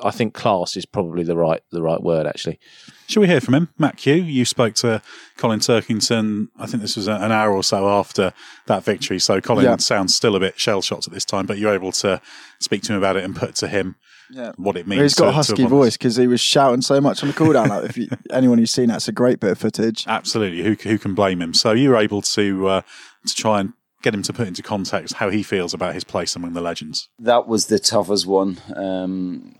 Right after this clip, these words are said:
Speaker 4: twenty eighteen, uh, w-, was, was such a tough year personally, and, you know, I just wanted it to be over. I, I wanted to win the championship and go home. Um, you know, I never felt that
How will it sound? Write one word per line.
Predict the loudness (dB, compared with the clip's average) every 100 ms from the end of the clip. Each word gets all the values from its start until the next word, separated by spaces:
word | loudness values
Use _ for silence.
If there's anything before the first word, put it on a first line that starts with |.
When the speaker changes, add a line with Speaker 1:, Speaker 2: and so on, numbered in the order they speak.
| _ -6
Speaker 4:
twenty | 0 0 2
eighteen, | 2 2 2 0 -4 -10
uh, | -8 -6 -4
w-, | -6 -6
was, | -6 -6 -2
was | 0
such | 0 0 -2
a | 0
tough | -2 0
year | 0 0
personally, | 2 2 2 0 -2 0 0
and, | -2 -4 _ _ _ _ _
you | -2 2
know, | 2
I | 2
just | 2 0
wanted | 2 2 2
it | 0 0
to |
be | 2 4
over. | 4 4 6
I, | 6 4
I | 2
wanted | 2 0 0
to |
win | 0 0
the | 0
championship | 0 0 -2 -2 -2 -2
and | -4
go | -2
home. | 0 -2 -4 -14 _ -14 -8
Um, | -6 -6 -8 -12 _ _ _ _ _ _ _ _ -6
you |
know, | 0
I | 2 2
never | 2 2
felt | 0 4 4 4
that | 2 2